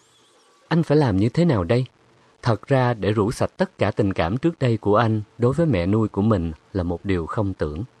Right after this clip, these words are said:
Anh đã lớn lên trong vòng tay yêu thương của bà. Không có cha từ ấu thơ, mọi tình cảm của anh đều dành hết cho bà. Khải Nguyên đưa tay lên bóp trán. Anh nghĩ đến cái chết của mẹ ruột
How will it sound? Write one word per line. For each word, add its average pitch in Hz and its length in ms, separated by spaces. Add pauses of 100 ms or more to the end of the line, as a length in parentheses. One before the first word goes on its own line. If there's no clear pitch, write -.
(600)
Anh 135 160
đã 95 100
lớn 113 260
lên 107 300
trong 104 200
vòng 85 240
tay 95 320
yêu 107 180
thương 101 240
của 92 140
bà. 85 360 (460)
Không 151 180
có 165 200
cha 120 320
từ 92 180
ấu 120 160
thơ, 117 300 (340)
mọi 104 160
tình 101 220
cảm 101 200
của 135 140
anh 123 240 (180)
đều 110 140
dành 90 300
hết - 260
cho 117 120
bà. 85 320 (1400)
Khải 92 180
Nguyên 104 440
đưa 101 120
tay 95 260
lên 92 220
bóp 107 240
trán. 107 280 (580)
Anh 147 220
nghĩ 90 160
đến 127 180
cái 139 140
chết - 240
của 101 100
mẹ 92 220
ruột 87 160